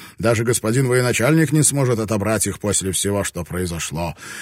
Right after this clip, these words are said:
"Все так говорят. Но, извините, скорее валы начнут гадить золотым песком,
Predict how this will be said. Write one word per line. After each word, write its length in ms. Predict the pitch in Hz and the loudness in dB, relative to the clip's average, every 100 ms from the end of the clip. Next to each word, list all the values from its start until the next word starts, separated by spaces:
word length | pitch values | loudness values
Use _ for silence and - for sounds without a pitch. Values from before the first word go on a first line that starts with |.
| - - | -14 -10
"Все 400 | - - 95 85 | -8 -4 -4 -6
так 260 | - 65 | -10 -14
говорят. 920 | - - - - 57 55 - - - - - - - | -14 -14 -12 -12 -12 -12 -12 -12 -12 -10 -12 -12 -6
Но, 120 | 104 | -4
извините, 640 | 87 71 73 69 82 85 69 | -2 -4 -4 -4 -4 -4 -6
скорее 400 | - 78 78 80 | -4 -4 -2 -4
валы 460 | 78 73 71 92 | -4 -4 -2 -2
начнут 440 | 110 73 - 76 69 | -2 -2 -4 -6 -6
гадить 400 | 71 69 76 76 | -4 -4 -4 -6
золотым 440 | 78 73 71 78 | -6 -6 -6 -8
песком, 680 | 78 67 - - 87 113 78 | -6 -6 -6 -6 -6 -4 -6